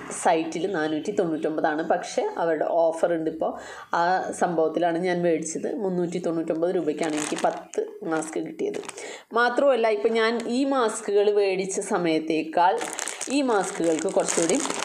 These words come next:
വ്യത്യാസമുണ്ട്. വ്യത്യാസം എന്ന് വെച്ച് കഴിഞ്ഞിട്ടുണ്ടെന്നുണ്ടെങ്കിൽ അന്ന് മേടിച്ചപ്പോൾ adjustable loops ആയിരുന്നില്ല വന്നത്. ഉം. അത്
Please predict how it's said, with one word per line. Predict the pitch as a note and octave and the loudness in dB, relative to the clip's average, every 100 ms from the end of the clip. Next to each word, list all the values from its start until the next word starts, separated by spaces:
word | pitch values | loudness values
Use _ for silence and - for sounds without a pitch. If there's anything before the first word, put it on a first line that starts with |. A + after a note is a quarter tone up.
| - | 0
വ്യത്യാസമുണ്ട്. | F#3 - A3 G#3 G#3+ D3 - - - - - F3 | 0 4 4 4 2 0 -4 -8 -8 -6 -2 0
വ്യത്യാസം | F3+ G3 F#3 G3+ | 4 4 4 2
എന്ന് | A3 | 0
വെച്ച് | - G#3 | 2 2
കഴിഞ്ഞിട്ടുണ്ടെന്നുണ്ടെങ്കിൽ | F#3+ F3+ E3 D#3 D#3+ D#3+ B3 - - - - - F3+ | 2 2 0 0 0 0 -2 -2 -2 -2 -2 2 2
അന്ന് | G#3+ A#3+ C#4 | 4 2 4
മേടിച്ചപ്പോൾ | C4+ A3+ - - - G#3+ | 4 4 4 4 4 4
adjustable | G#3+ A3+ A3+ - A3+ C#4 C4 | 4 0 0 2 2 4 2
loops | B3 B3+ - G#3+ | 0 0 2 4
ആയിരുന്നില്ല | G3+ F3 E3 D#3+ C#3+ | 4 2 0 2 2
വന്നത്. | C#3 - - - - B3 | 2 0 -2 0 0 0
ഉം. | C4+ C4 - - - - | -2 -6 -12 -14 -16 0
അത് | G#3 | 4